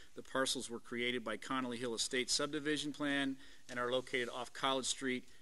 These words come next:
and Bowker Road. So this is an administrative follow-on, if you will, to an action taken by town meeting last May. The chair will entertain a motion to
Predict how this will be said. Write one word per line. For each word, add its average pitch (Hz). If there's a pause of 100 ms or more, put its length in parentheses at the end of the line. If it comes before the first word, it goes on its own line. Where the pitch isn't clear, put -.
(140)
and 113
Bowker 113 (140)
Road. 98 (2250)
So 113
this 131
is 120 (460)
an 117
administrative 127 (640)
follow-on, 135
if 135
you 135
will, 131 (420)
to 123
an 117
action 123
taken 127
by 113
town 120
meeting 120 (240)
last 110
May. 135 (960)
The -
chair 139
will 131
entertain 127
a 117
motion 131 (880)
to 120